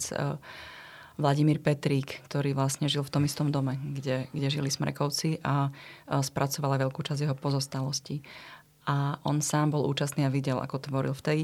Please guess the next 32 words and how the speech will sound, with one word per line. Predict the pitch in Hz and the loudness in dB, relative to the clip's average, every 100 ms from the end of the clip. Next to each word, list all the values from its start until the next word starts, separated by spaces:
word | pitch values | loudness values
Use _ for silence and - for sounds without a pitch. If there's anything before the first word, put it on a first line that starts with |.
| 160 | 2
dobe | 147 139 | 2 2
to | 135 135 | 0 -2
už | 143 | -2
bolo | 139 131 | -2 -2
samozrejme | 135 131 135 139 139 139 135 | 0 0 0 0 0 0 0
do, | 135 135 127 131 | 2 0 0 -4
mm, | - 151 143 139 143 143 | -4 -2 -2 -2 -2 -4
do | 127 | -4
šuflíka, | 139 - 139 165 165 - - - - - - - | -6 -8 -6 -4 -6 -8 -18 -16 -16 -18 -16 -4
ale | 143 143 143 143 | 0 2 2 2
denne | 135 143 147 143 139 | 4 4 4 4 0
pribudali | - 147 147 135 131 131 | -2 0 2 2 2 0
tri | 131 135 | 0 -2
až | 135 | -2
štyri | - 139 | -4 -4
básne, | 135 135 151 - 127 | -2 -2 -2 -4 -4
čiže | - 139 135 | -4 -2 0
on | 139 | 2
naozaj | 135 139 147 143 | 2 2 2 2
bol, | 143 139 143 135 131 - - | 0 0 0 2 0 -4 -2
um, | 143 139 139 143 143 - _ - - - | 0 2 2 0 -4 -14 _ -20 -20 -6
básnikom | - 143 - 160 147 | 2 2 4 2 2
momentálnej | 139 151 151 151 151 | 2 2 2 0 0
inšpirácie, | 139 - 147 139 - 165 175 | -2 -2 -2 -2 -4 -2 -2
ale | 170 147 151 | -2 -4 -4
on | 147 151 | -2 -2
mal | 147 151 | 0 0
remeslo | 143 143 135 147 139 | 2 2 0 -2 -4
zžité, | - 131 127 - 135 139 - - | -4 -6 -8 -6 -6 -6 -12 -10
čiže | - 147 139 - | -6 -4 -6 -4
vedel. | 135 131 117 123 - - - - - | -2 -2 -2 -4 -10 -16 -16 -16 -10
Takže | - 143 143 143 | 0 2 4 2